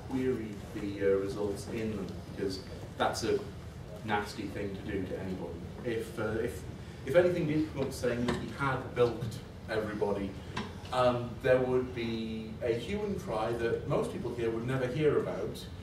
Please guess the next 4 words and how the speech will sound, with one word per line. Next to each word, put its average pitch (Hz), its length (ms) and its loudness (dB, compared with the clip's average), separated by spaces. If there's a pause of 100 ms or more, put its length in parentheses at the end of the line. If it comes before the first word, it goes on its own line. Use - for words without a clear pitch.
(340)
but 120 380 6 (720)
anybody 139 360 4
who 135 140 0
writes, - 400 0